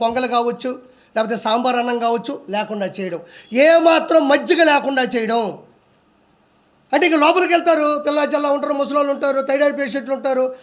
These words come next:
షుగర్ ఉంటుంది, బీపీ ఉంటుంది, కొంతమందికి ఆస్మా ఉంటుంది, కళ్ళు తిరిగి పడిపోతూ ఉంటాయి. లోపల పోతే కనీసం ఫ్యాన్లు కూడా తిరగనీయకుండా చేశారు.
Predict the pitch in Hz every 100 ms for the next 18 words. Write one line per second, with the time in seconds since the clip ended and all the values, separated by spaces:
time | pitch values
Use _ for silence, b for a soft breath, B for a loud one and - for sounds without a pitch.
0 | B - 285 302 285 277 277 233 277 285
1 | 277 262 240 247 240 - - 269 269 277
2 | 277 262 277 294 294 277 269 262 262 277
3 | 302 277 269 285 285 269 220 247 247 B
4 | B 262 302 311 302 269 202 B B B
5 | - 262 339 381 370 349 330 330 - 262
6 | 320 339 330 285 285 285 262 269 254 233
7 | 254 202 180 180